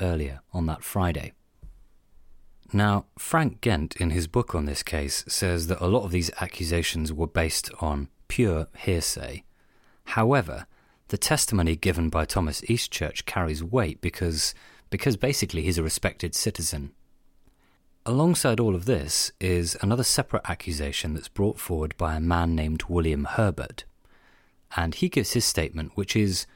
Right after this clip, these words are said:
a long-standing accusation that dates back to sixteen seventy-one, in which he claims that his father, on his deathbed, had said that, and I quote, "Temperance had bewitched him unto death."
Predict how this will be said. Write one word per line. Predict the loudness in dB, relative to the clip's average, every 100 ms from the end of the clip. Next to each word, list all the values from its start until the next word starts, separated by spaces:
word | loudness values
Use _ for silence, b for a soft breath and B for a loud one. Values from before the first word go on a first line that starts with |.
| b b -2
a | 2
long-standing | 4 4 4 2 2 4 4 4 2
accusation | -2 0 2 4 4 2 -2 -6
that | -2
dates | 0 0 0
back | -2 -2 -4
to | -4
sixteen | -2 -2 -4 -4 -2
seventy-one, | 0 -2 -2 -4 -4 0 0 0 -4 b b b b b b b b _ _ 0
in | 2
which | 2 2
he | 0
claims | 2 2 2
that | -2
his | -2 -2
father, | 0 2 4 4 0 -4
on | -2 -2
his | -2 0
deathbed, | 0 0 -6 -8 -10 -14 _ _
had | -6 -2
said | 0 0 0
that, | -2 -2 -4 -6
and | -4
I | -4
quote, | -2 2 2 0 -6 b b b
"Temperance | -4 -2 0 -2 -4 -2
had | -2 -2 -6 b b b b b _ 2
bewitched | 4 4 2 0 2
him | 2 2
unto | 0 0
death." | 2 2 2 -4 -16